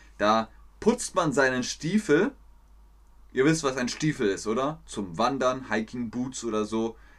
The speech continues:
Das sind Stiefel. Und die stellt man dann vor die Tür, schläft und in der Nacht kommt der Weihnachtsmann und legt da kleine Geschenke oder Süßigkeiten,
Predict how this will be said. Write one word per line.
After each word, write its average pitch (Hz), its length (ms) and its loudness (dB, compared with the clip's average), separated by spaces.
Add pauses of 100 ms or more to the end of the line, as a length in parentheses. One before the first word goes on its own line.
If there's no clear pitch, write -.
(120)
Das 95 180 -8
sind - 140 -8
Stiefel. 135 600 0 (1000)
Und 104 80 -6
die 123 140 -6
stellt 139 340 4
man 127 140 0
dann 117 180 2
vor 107 260 -2
die 90 200 -12
Tür, 208 520 0 (360)
schläft 135 760 0
und 113 140 -4
in 101 100 -12
der 98 120 -4
Nacht 107 360 -4
kommt 110 220 -2
der 101 160 -2
Weihnachtsmann 139 800 -2 (320)
und 135 260 2
legt 120 340 2
da 107 280 2 (100)
kleine 101 320 -2
Geschenke 104 540 -2
oder 98 240 0
Süßigkeiten, 98 880 -4